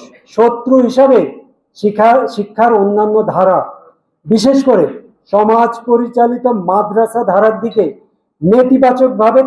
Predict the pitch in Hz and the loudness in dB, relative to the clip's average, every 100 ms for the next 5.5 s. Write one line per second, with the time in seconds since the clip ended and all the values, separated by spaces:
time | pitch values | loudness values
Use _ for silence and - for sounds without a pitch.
0 | 247 220 220 226 240 226 - 214 220 214 | 2 0 0 -2 -2 -6 -4 -2 -2 -4
1 | - 220 254 190 202 208 214 190 156 147 | -10 -10 -8 -2 0 2 0 0 -2 -8
2 | - _ _ 202 233 247 254 254 254 269 | -10 _ _ 0 2 2 4 2 2 0
3 | 269 247 - 233 254 254 - 233 233 254 | -2 -8 -8 0 0 0 -2 -2 0 0
4 | 226 - - _ _ _ _ 131 135 185 | 0 -2 -14 _ _ _ _ -12 -2 0
5 | 226 233 220 208 226 | 4 4 2 2 2